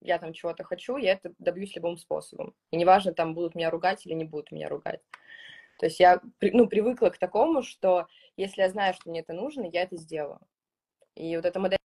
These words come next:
поведения, она пошла со мной, видимо, дальше по жизни. Поэтому мне сейчас страшно, что если вдруг мою свободу будут ограничивать. Плюс в какой-то момент моё выживание, оно было связано с тем, что я делаю именно свои решения.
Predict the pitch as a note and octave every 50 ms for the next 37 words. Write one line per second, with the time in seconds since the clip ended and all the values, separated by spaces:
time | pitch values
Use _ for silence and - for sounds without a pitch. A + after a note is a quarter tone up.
0 | _ _ _ _ _ - G#3 - A3 G3+ G3+ F#3+ G3 - - - A3 G3+ G3 -
1 | - F#3+ - F3+ F3+ F3+ - F#3 F3 E3+ E3+ F3+ F3+ F#3+ G#3 G#3+ F3 D#3+ E3 E3+
2 | F#3+ - - - F3+ F3 E3 D#3+ D3+ D#3 D3+ - - _ _ _ _ _ _ _
3 | _ _ _ _ _ - F3 F3 G#3+ G#3+ G#3+ A3 G#3+ G#3+ - G3 F#3+ - - G#3
4 | A3+ C#4 - - C#4+ - _ _ _ _ - B3 - - _ F#3+ F3+ F3+ F#3 F#3
5 | - F3+ E3+ F3 G3 - G3+ F3+ E3+ E3 - E3 E3+ F#3 F#3+ F#3 E3 D#3 D#3 D#3+
6 | D#3+ - D#3+ E3 D#3+ D#3 D#3+ D3+ - - - C#3+ - - - F#3 F#3+ G#3 G3 -
7 | - - - - - - - - - - A3 G#3 B3 A#3+ A#3+ A#3 A3+ G#3+ A3 A3
8 | C#4 F4+ F#4 - A#3+ G3+ F#3+ F#3+ G3 G#3+ G3+ F#3 F#3 F3 F3+ E3+ F3+ F#3 G#3+ D4
9 | D#4 D4 B3+ G3 D#3+ - - - D#3+ E3 E3 F3+ F#3 G3+ G#3+ G#3+ G#3+ G#3 F#3+ -
10 | - _ _ _ _ _ _ E3+ F3+ G#3 A3+ G3 F3+ - - G3+ G3 G3+ G3 -
11 | F#3+ F3 E3 - - _ G#3+ A3+ D4 D4+ - - - - F#3+ F3 E3+ - - F#3
12 | G3+ F#3+ F#3+ F#3+ G3 G3 A3 A#3 G#3+ F#3 E3+ - - _ _ - F#3+ F#3+ F3+ F3
13 | - - F3 F3+ E3 D#3 - - C#3+ C3+ C3 - -